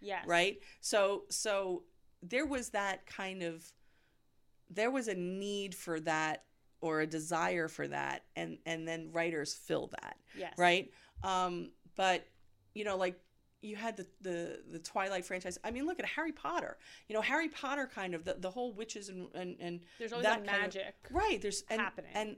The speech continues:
Speaker 2: and there's a part of us that num-, not only wants to believe in it, but there's a part of all of us that does.
Speaker 1: It, like, makes you feel better a
Speaker 2: Right.
Speaker 1: little.
Speaker 2: And
Speaker 1: It's
Speaker 2: the
Speaker 1: like, it's,
Speaker 2: idea
Speaker 1: some of it's just fun, but some of it is, like, a little hopeful, especially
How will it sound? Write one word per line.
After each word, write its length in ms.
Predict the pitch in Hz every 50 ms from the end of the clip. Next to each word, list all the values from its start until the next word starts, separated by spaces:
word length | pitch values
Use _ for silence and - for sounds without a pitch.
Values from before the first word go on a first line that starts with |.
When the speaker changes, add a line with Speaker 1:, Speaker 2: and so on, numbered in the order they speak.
| - _ -
Speaker 2:
and 180 | - 190 190 190
there's 160 | 190 190 190
a 40 | 185
part 280 | - - - 180 190
of 100 | 226 226
us 440 | 285 302 330 330 320 - - - - _ - - - - - _ _ - -
that 220 | - 175 160 - -
num-, 240 | 190 202 202 196 -
not 300 | - 185 180 196 220 254
only 200 | 285 262 240 202
wants 220 | 185 180 170 170 -
to 100 | - 151
believe 340 | 151 143 139 139 151 156
in 80 | 190 202
it, 160 | 220 240 240 - - - - -
but 100 | 180 175
there's 140 | 175 170
a 40 | 180
part 280 | - - - 175 170 208
of 80 | 185
all 160 | 160 143 127 131
of 80 | 143
us 100 | 143 139
that 180 | 110 - - -
does. 380 | - - - - - - - - - -
Speaker 1:
It, 100 | - 320
like, 160 | 349 370 359
makes 240 | 359 381 381 370 -
you 60 | 381
feel 280 | 349 - - 381 381 370
better 320 | 320 320 247 202 202 202
a 80 | 196 190
Speaker 2:
Right. 200 | 208 320 370 381
Speaker 1:
little. 300 | - - 170 175 185 190 -
Speaker 2:
And 80 | 320
Speaker 1:
It's 80 | 403 440
Speaker 2:
the 140 | 453 - 427
Speaker 1:
like, 100 | 415 403
it's, 100 | - -
Speaker 2:
idea 120 | 381 427 427
Speaker 1:
some 120 | 427 392
of 60 | 403 381
it's 140 | 415 403 -
just 220 | 381 370 - -
fun, 280 | - 294 269 285 302 302
but 120 | 302 285
some 140 | 294 320 294
of 140 | 294 277 294
it 60 | 269
is, 100 | 302 285
like, 160 | - 302 294 294
a 40 |
little 200 | 285 262 277 277
hopeful, 460 | 277 233 254 247 240 240 - - 185 175
especially 600 | 170 - - 202 196 - - 208 196 190 196